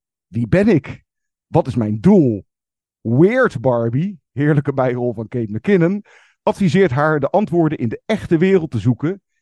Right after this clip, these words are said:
en dus reist ze met aanhangsel Ken per onder andere raket, <laughs> speedboot en sneeuwscooter naar ons Los Angeles. Daar komt ze in contact met haar mens, Gloria,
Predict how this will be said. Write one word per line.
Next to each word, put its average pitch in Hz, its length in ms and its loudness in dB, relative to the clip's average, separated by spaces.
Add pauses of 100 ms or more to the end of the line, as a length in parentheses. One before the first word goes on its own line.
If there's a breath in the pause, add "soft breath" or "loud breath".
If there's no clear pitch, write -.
(120)
en 147 140 -2
dus 160 220 0
reist 156 320 -2
ze 170 120 -2
met 120 260 -4
aanhangsel 123 600 -4
Ken 233 440 0 (180)
per 151 380 2 (200)
onder 165 260 0
andere 160 520 0
raket, 127 800 -4
<laughs> 123 100 -12
speedboot 180 960 0
en 143 180 -8
sneeuwscooter - 1200 -6 (280 loud breath)
naar 180 480 2 (140)
ons 185 300 0
Los 147 220 0
Angeles. 131 720 -2 (540)
Daar 208 240 0
komt 175 200 -2
ze - 60 -18
in 190 160 -2
contact - 500 -4
met 131 140 -4
haar 123 560 -4
mens, 117 880 -4 (340)
Gloria, 190 680 0